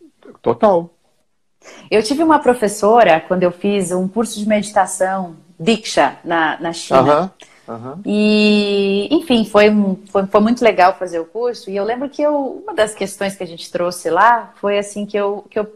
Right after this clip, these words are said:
Speaker 2: falei, né? "Ai, eu tenho um problema porque as pessoas me criticam muito, né?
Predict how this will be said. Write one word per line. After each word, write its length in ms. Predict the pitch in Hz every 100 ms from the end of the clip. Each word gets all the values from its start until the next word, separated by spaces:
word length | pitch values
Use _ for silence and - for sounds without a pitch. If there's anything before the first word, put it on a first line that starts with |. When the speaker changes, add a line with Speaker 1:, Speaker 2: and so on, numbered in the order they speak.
| -
Speaker 2:
falei, 320 | 247 240 202
né? 160 | 208 220
"Ai, 240 | 285 277 - _ _ -
eu 80 | 202
tenho 160 | 254
um 20 |
problema 360 | 269 240 240 277
porque 140 | 269 277
as 80 | 277
pessoas 260 | 262 277
me 120 | 294
criticam 540 | 302 302 302 294 311 349
muito, 500 | 302 262 254 247 175 - _ _ -
né? 240 | 196 277